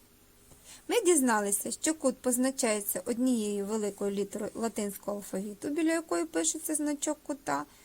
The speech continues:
і це літера вершини, або трьома великими літерами латинського алфавіту. Літера, яка позначає вершину кута,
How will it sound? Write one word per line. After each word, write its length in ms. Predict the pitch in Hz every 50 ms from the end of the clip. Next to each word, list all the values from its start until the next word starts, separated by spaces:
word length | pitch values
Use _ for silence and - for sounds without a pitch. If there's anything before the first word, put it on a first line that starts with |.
| - - - - - - -
і 100 | 233 220
це 240 | - - 233 220 214
літера 420 | 202 214 226 220 - 277 294 285
вершини, 680 | 277 285 277 277 - - - - - - - - - 240 - - - - - -
або 260 | - - 254 262 381 -
трьома 360 | - 311 302 254 254 247 277
великими 520 | 294 294 226 220 220 - - 233 214 208
літерами 480 | 202 202 208 214 - 262 302 311 320 320
латинського 720 | 294 233 202 185 - 196 202 208 - - - 233 233 247 -
алфавіту. 680 | - 233 233 - - 233 214 208 214 - - - - - - - - - - - - - - -
Літера, 340 | 214 220 202 185 214 208 208
яка 380 | 202 202 - - 202 190 180 269 - -
позначає 600 | - 247 226 220 220 226 226 - - 208 190 190
вершину 500 | 220 190 180 - - - 208 185 208 208 - -
кута, 420 | 202 185 - - 180 208 220 277